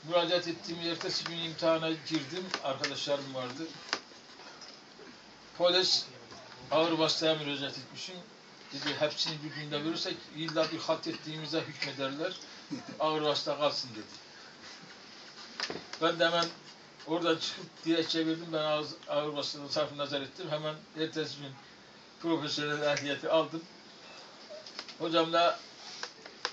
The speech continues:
çıktık Erzincan, Erzincan'dan Sivas, Ankara, Ankara'dan İstanbul, İstanbul'dan Ba-, Bursa,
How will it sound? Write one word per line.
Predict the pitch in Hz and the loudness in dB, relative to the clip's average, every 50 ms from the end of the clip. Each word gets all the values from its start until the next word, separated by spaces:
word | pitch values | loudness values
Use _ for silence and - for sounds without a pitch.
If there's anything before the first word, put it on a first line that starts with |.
| - - - - - - 175 165 - - | -6 -10 -16 -18 -18 -18 -18 -16 -8 -6
çıktık | - 175 165 - - - 165 - - - | -4 -2 -2 -4 -4 -6 -8 -6 0 4
Erzincan, | 156 160 160 156 131 143 147 143 131 127 139 139 139 143 151 151 151 151 - - - - - - - - - - - - - - - - - - - - - - - - - - - - - - - - | 6 6 6 6 2 0 -4 -4 0 2 4 6 6 6 4 2 -2 -10 -12 -12 -12 -12 -12 -14 -14 -16 -18 -18 -18 -18 -18 -18 -20 -18 -18 -18 -18 -18 -18 -18 -18 -18 -18 -18 -16 -16 -16 -14 -4 0
Erzincan'dan | 139 147 151 147 143 143 143 143 143 143 147 143 143 139 135 | 2 2 2 2 -2 -6 -2 0 2 2 2 2 0 0 2
Sivas, | - - 156 160 139 139 139 135 127 - - - | 4 4 4 4 4 4 4 4 4 0 0 0
Ankara, | 143 147 147 135 - 135 135 135 135 131 | 0 0 0 0 0 2 4 4 4 2
Ankara'dan | - 151 143 139 135 139 139 139 139 131 139 139 139 139 | 2 -2 -4 -4 -2 0 0 0 0 0 -2 -6 -4 -2
İstanbul, | - - - - - 143 139 135 131 131 - - | 0 0 0 2 2 0 0 -2 -4 -10 -10 -10
İstanbul'dan | - - - - 143 139 135 135 135 131 131 139 139 139 139 - - - - - - - - - - - - - - - - - - - - - - - - - - - - | -8 -8 -4 -2 -2 -2 -2 -6 -10 -4 0 0 0 0 -2 -6 -14 -18 -18 -18 -18 -18 -18 -18 -20 -20 -20 -20 -20 -14 -12 -12 -12 -12 -14 -18 -18 -18 -18 -20 -6 -4 -2
Ba-, | 143 - - - - - 139 | -2 -2 -6 -12 -12 -4 0
Bursa, | 151 156 147 135 - - 147 139 139 135 | 0 0 2 2 4 6 6 8 6 6